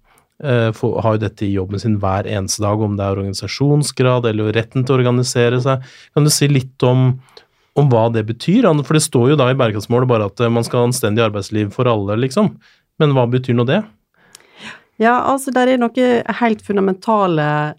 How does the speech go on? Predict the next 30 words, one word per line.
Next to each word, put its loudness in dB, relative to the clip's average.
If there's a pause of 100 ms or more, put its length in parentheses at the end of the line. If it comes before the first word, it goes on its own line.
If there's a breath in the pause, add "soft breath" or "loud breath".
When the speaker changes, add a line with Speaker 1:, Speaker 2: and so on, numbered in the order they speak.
Speaker 2:
ehm, 0 (100)
konvensjoner 0
innenfor, -2
eh, -4 (320)
for -6
den -2
internasjonale -4
arbeidsorganisasjonen -4
ilo, -2 (480 loud breath)
som, 2
eh, 0 (100)
eh, -6 (320)
må 2
ligge 2
der 2
som -4
grunnlag. -2
Og -2
det 0
går 0
på -2
retten -2
til 0
å 2
organisere 0
seg, -2
retten -4
til 0
å -4
forhandle -4